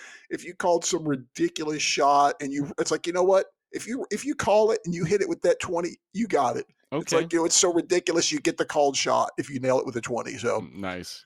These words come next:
Speaker 1: so that was kind of the, that was the house rules. We had loose house rules, though. <laughs>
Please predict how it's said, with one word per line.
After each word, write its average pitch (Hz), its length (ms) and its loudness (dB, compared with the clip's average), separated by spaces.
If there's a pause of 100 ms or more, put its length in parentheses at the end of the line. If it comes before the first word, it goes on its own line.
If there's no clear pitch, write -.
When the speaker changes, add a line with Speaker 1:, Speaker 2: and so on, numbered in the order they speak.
(160)
Speaker 1:
so 147 200 -2
that 156 60 2
was 147 140 -2
kind 151 120 0
of 131 80 -6
the, 139 120 2
that 147 180 0
was 131 140 -2
the 135 80 4
house 131 340 2
rules. 127 300 2
We 143 100 0
had 139 180 0
loose 127 200 -2
house - 240 -10
rules, - 200 -12
though. - 460 -16
<laughs> - 60 -8